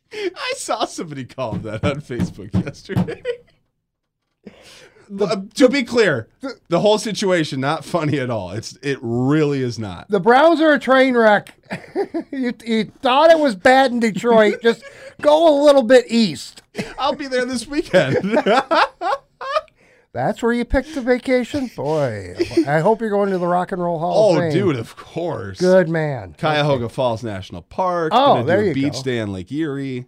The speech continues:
Speaker 1: Yeah.
Speaker 2: Cedar Point?
Speaker 1: No.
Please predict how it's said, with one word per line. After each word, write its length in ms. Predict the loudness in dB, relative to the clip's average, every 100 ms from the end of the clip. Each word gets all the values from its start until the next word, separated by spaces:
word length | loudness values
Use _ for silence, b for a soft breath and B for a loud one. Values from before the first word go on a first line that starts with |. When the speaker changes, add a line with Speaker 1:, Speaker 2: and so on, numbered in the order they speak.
| _
Speaker 1:
Yeah. 340 | -16 -14 -14 -18 _ _ _ _ _ _ _
Speaker 2:
Cedar 320 | -8 -8 -6
Point? 280 | -8 -8 -10 _ _ _
Speaker 1:
No. 380 | -8 -6 -4 -8